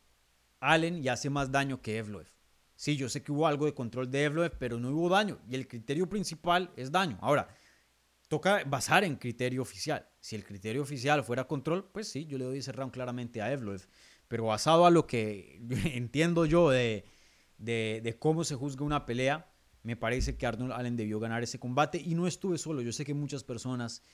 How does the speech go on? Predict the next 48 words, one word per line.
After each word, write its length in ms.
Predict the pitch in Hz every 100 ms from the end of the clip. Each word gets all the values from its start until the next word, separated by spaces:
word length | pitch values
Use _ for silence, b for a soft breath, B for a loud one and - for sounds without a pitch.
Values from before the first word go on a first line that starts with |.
| b b b
eh, 480 | - 95 98 98 98
en 100 | 110
Twitter, 440 | 113 147 143 120 113 -
eh, 460 | 107 101 95 95 92
compartieron 560 | 117 107 113 131 127
su 180 | 120 139
puntaje 460 | 113 110 131 120 113
y 80 | 110
estuvieron 380 | - 101 107
a 60 | 113
favor 300 | 98 95 101
de 120 | 104
Allen. 280 | 95 82 82 -
Pero 160 | 117
bueno, 160 | 113 82 _ b b b b b
aún 180 | 147 180
así, 460 | 165 - 190 190 -
eh, 180 | 120
por 200 | 120 123
más 160 | 131 139
de 80 | 143
que 100 | 135
haya 240 | 131 135
perdido 580 | 131 113 127 156 143 147
o 100 | 123
ganado, 540 | 113 113 123 123 131 - _ _ _
como 240 | - 107 101 - -
lo 160 | 107
quieran 200 | - 127
ver, 280 | 135 131 131 b b b b b
eh, 240 | 117 117 165
Evloev, 380 | 151 143 147 -
el 100 | 107
resultado 380 | 110 113 - 131
oficial 460 | 123 117 139 139
es 220 | - 120 -
que 140 | 127
sigue 240 | - 95
invicto, 440 | 101 131 165 - 156
es 140 | 95
que 120 | - -
tiene 180 | 113
una 140 | 110 110
victoria 380 | 95 110 107 98
sobre 220 | 107 92
alguien 280 | 92 101 101
top 240 | 110 92
como 440 | 107 104 98 90